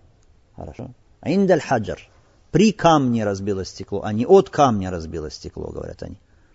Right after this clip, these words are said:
Что им скажем? «Ну хорошо, возьмите, поставьте этот камень на стекло или тихонечко коснитесь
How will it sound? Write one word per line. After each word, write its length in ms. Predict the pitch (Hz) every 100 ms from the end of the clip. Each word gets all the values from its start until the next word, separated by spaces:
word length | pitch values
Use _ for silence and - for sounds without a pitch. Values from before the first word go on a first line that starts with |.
| _ _ _ _ _ _ _ _ _ _
Что 160 | _ 151
им 120 | 147
скажем? 320 | - 95 92
«Ну 80 | 123
хорошо, 320 | 147 147 147
возьмите, 340 | 123 117 139 139
поставьте 440 | 104 - 117 104
этот 120 | 90
камень 240 | 104 107 98
на 80 |
стекло 440 | 85 - 90 90 90
или 140 | 95
тихонечко 440 | 92 - 98 92 90
коснитесь 600 | 92 82 85 - -